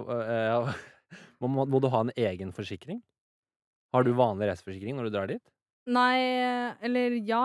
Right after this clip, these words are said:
Speaker 2: jeg har jo en privat en selv også, men det går gjennom da Skiforbundet. Og de har jo da den beste av den beste forsikringen. Så jeg
Speaker 1: Ah.
Speaker 2: hadde jo på en måte,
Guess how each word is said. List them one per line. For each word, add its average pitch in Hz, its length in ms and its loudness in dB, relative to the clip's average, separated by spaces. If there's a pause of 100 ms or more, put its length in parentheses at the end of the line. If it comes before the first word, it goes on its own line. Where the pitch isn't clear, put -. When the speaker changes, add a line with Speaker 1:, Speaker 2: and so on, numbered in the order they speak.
Speaker 2:
jeg 254 80 2
har 226 220 2
jo - 20 0
en 247 140 0
privat 214 480 -2
en 208 100 -2
selv 196 220 -2
også, 220 100 0
men 226 160 0
det 220 160 2
går 196 220 2
gjennom 185 180 -6
da 175 80 -4
Skiforbundet. 180 640 -10 (540)
Og 226 100 0
de 220 160 0
har 196 220 0
jo - 20 -2
da 185 140 0
den 185 100 -6
beste 190 240 -8
av 180 80 -10
den 185 80 -8
beste 185 300 -12
forsikringen. 190 480 -8 (880)
Så - 100 0
jeg 220 80 8
Speaker 1:
Ah. 214 80 6
Speaker 2:
hadde 190 240 -2
jo 233 200 4
på 226 100 0
en 214 60 0
måte, 196 180 -2